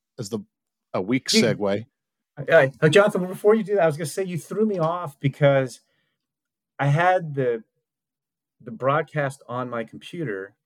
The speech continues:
Speaker 2: while I was watching the game to see if you guys had velocities or whatever. I didn't have the sound on, and then I saw, like, Evan Carter graphics, and I'm like, "What is going on?" Like, uh, I, I, I was thrown off by Evan Carter talk.
Speaker 1: Well,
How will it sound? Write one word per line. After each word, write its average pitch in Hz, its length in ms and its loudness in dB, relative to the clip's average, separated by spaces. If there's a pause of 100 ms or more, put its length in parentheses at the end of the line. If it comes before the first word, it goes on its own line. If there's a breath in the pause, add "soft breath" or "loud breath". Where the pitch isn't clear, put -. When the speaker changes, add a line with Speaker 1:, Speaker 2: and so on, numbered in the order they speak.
(100)
Speaker 2:
while 120 140 4
I - 20 6
was 113 120 -2
watching 120 340 0
the 107 60 -4
game 110 440 -8 (380)
to 123 100 -16
see - 140 -12
if 113 100 -12
you 113 80 -12
guys 113 220 0
had 107 160 -2
velocities 104 580 -4
or 104 40 -12
whatever. 98 500 -4 (240)
I 131 100 4
didn't 147 120 4
have 131 80 2
the 110 60 -12
sound 196 320 0
on, 120 280 -2
and 131 120 -2
then 147 100 4
I 143 100 0
saw, 156 200 -2
like, 123 240 0
Evan 139 200 -4
Carter 175 260 -6
graphics, 113 480 -8
and 127 80 -14
I'm 117 80 -16
like, 110 220 -12
"What 170 120 -4
is 165 120 -6
going 135 220 -8
on?" 180 240 -12 (120)
Like, 101 320 -8 (480)
uh, 107 340 2 (160)
I, 113 160 4
I, 127 100 6
I 127 160 8
was 135 160 4
thrown 143 280 4
off 139 260 -2
by 104 140 0
Evan 98 180 -6
Carter 90 380 -8
talk. 80 80 -20 (640)
Speaker 1:
Well, 131 460 0